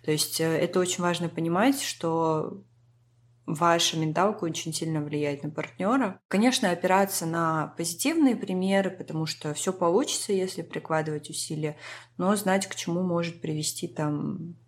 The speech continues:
ваши какие-то срывы и что нужно за этим следить. Партнёр должен читать, э, инфу,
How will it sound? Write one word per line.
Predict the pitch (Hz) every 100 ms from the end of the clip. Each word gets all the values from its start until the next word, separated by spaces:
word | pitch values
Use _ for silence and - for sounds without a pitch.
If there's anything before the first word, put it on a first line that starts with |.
| _ _ _
ваши | 156 156 151 - -
какие-то | 156 - 156 -
срывы | - 165 226 254 185
и |
что | 156 - 160
нужно | 175 175 165 165 160
за | 156
этим | 151 147 160
следить. | - 151 139 - - _ _ - -
Партнёр | 185 185 175 160
должен | 165 156 156
читать, | - - 151 147 -
э, | 85 - - _ -
инфу, | - 175 - 170 156 147 143 143